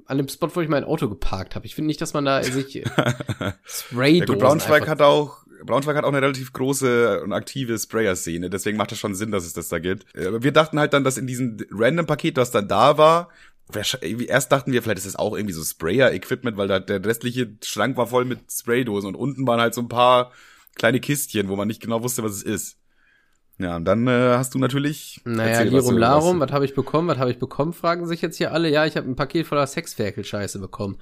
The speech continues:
Speaker 1: Da war einmal drin so ein Vibrator, ein Buttplug und noch irgendwas zum, damit rutscht. Sowas war da drin. Aber
Speaker 2: Vaseline.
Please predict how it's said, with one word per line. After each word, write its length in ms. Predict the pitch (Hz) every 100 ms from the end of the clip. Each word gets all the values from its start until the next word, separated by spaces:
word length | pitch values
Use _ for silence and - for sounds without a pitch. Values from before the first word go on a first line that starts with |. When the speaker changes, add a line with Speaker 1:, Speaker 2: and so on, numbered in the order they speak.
| - - -
Speaker 1:
Da 100 | -
war 120 | 117 127
einmal 280 | 139 135
drin 280 | 123 127 131
so 100 | 120
ein 80 | 117
Vibrator, 680 | 113 104 113 180 - 175 151
ein 140 | 131
Buttplug 600 | 147 - - 151 147 -
und 380 | 78 127 131 80
noch 200 | 123 127
irgendwas 380 | - 123 120 117
zum, 360 | - 117 113
damit 280 | 107 110 107
rutscht. 500 | - 98 - - - _
Sowas 320 | 113 107 90
war 100 | 95
da 100 | 98
drin. 360 | 101 120 170 - _ - - _ _ -
Aber 380 | 131 165 202 214
Speaker 2:
Vaseline. 520 | 87 92 95 87